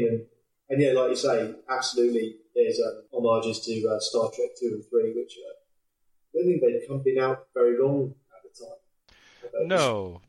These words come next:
Speaker 2: yeah, 'cause, uh, there was eighty-six was the movie, and so I think Star Trek two and three must have been, like, eighty-two and four or something like that.
Speaker 1: Yeah, yeah, and that's what I, I kind of was guessing, 'cause I think the original,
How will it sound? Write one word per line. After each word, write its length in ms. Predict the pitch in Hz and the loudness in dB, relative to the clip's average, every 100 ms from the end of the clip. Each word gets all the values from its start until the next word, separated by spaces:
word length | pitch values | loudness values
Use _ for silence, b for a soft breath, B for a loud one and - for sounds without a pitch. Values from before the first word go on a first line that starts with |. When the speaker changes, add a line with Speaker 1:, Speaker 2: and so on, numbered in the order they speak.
| _ | _
Speaker 2:
yeah, 240 | 147 139 110 | -2 0 -2
'cause, 260 | 135 117 - | -8 -14 -10
uh, 180 | 117 110 | -10 -10
there 80 | 123 | -10
was 140 | 120 | -8
eighty-six 600 | 151 156 170 - 151 - - | -4 -4 -4 -4 -4 -6 -10
was 140 | 113 | -10
the 80 | 113 | -8
movie, 440 | 113 117 104 104 | -6 -6 -4 -4
and 120 | 104 107 | -4 -6
so 320 | 127 107 104 | -4 -4 -4
I 80 | 107 | -8
think 340 | - 139 - | -12 -14 -16
Star 280 | - - 127 | -12 -6 -6
Trek 220 | - 117 | -6 -12
two 160 | - 135 | -12 -12
and 100 | 110 | -10
three 160 | 123 | -10
must 200 | 107 110 | -8 -10
have 80 | 117 | -10
been, 220 | 113 104 95 | -12 -10 -12
like, 200 | 95 - | -14 -14
eighty-two 1160 | 113 101 95 _ _ _ _ _ _ - 147 120 | -16 -14 -18 _ _ _ _ _ _ -16 -14 -14
and 120 | 92 | -16
four 400 | _ 113 143 220 | _ -12 -10 -10
or 100 | 247 | -12
something 360 | - 254 262 | -16 -16 -16
like 160 | 269 269 | -16 -12
that. 240 | 302 294 277 | -10 -4 2
Speaker 1:
Yeah, 420 | 127 123 117 117 - | 4 4 2 0 0
yeah, 380 | 127 117 120 | 2 4 2
and 100 | 131 | 4
that's 160 | 156 - | 2 2
what 260 | 143 135 131 | 2 4 2
I, 340 | 131 - 131 | 0 -2 -2
I 20 | |
kind 300 | 127 123 113 | 0 0 0
of 120 | 107 - _ _ _ _ | -2 -6 _ _ _ _
was 200 | 120 117 - | -18 -18 -4
guessing, 320 | 120 - 120 - | 0 0 -2 -6
'cause 120 | 120 | 0
I 80 | 120 | 2
think 220 | 135 - | 2 0
the 140 | 123 127 | 0 0
original, 440 | 135 127 120 117 | 0 2 0 0